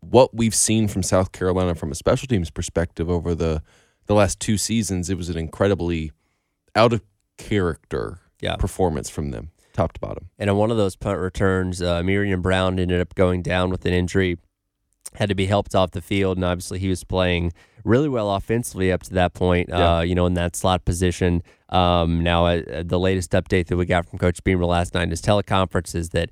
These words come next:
Speaker 2: he's questionable, uh, hasn't really advised anything further on him. Hopefully we'll get an update coming up tomorrow. But Miriam Brown, somebody that's already obviously started off the season really, really,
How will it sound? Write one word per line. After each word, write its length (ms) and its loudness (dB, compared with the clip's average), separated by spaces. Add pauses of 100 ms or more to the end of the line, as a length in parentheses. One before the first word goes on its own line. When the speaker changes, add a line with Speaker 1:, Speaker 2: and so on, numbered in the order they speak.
(240)
Speaker 2:
he's 140 0
questionable, 680 4
uh, 460 0
hasn't 280 0
really 200 2
advised 360 0
anything 260 -2
further 320 2
on 140 2
him. 280 0
Hopefully 320 0
we'll 100 -4
get 200 0
an 80 0
update 460 -2 (300)
coming 280 4
up 120 0
tomorrow. 380 2
But 180 -2
Miriam 260 2
Brown, 240 2
somebody 260 0
that's 160 0
already 180 4
obviously 340 -4
started 260 2
off 100 -2
the 60 -16
season 280 -2
really, 220 2
really, 360 0